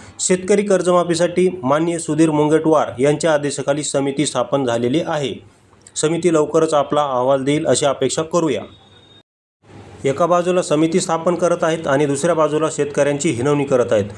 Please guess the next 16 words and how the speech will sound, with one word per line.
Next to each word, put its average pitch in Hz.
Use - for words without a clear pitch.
बघा, 147
कर्जमाफी 180
मिळाल्यानंतर 165
त्या 156
पैशाचं 147
काय 170
करता? 139
शेतीमध्ये 165
गुंतवणूक 147
करता 147
का? 104
असा 147
सवाल 165
कृषी 160
मंत्र्यांनी 156
शेतकऱ्यांना 143